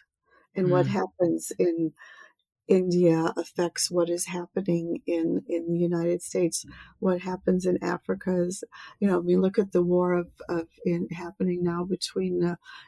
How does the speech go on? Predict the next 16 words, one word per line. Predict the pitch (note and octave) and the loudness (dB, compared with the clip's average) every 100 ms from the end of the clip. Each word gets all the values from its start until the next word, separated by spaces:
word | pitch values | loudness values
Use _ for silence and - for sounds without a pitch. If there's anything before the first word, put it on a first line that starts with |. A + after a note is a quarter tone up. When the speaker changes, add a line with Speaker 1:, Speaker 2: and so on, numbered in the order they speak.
| _ | _
Speaker 1:
i-, | F#3 F#3+ | -6 -2
in | F3+ F3 | -2 0
Ukraine | E3+ D#3+ G3 G3 G3 E3+ E3 | 0 0 0 2 0 -2 -4
and | E3 E3 | -4 -4
how | F3 F3+ F3 | -4 -4 -2
the, | F3 F3 - | -2 -2 -2
the | E3 D#3+ | -2 2
ripple | F3 G#3 - E3+ | 2 2 2 0
effect | E3+ - F3 - | -2 -6 -6 -2
that's | F3+ E3 - | -4 -4 -4
having | F#3 G3+ G3+ D3+ E3 - - - - _ | -4 -2 0 -2 -2 -10 -20 -20 -20 _
all | - F3+ F3+ | 2 4 4
around | E3+ F3 E3 E3 | 2 2 2 2
the | E3+ | 2
world. | E3 A3 G#3 D#3 E3 - - | 4 4 2 -2 -4 -6 -4
It's, | F4 - - | -4 -4 -8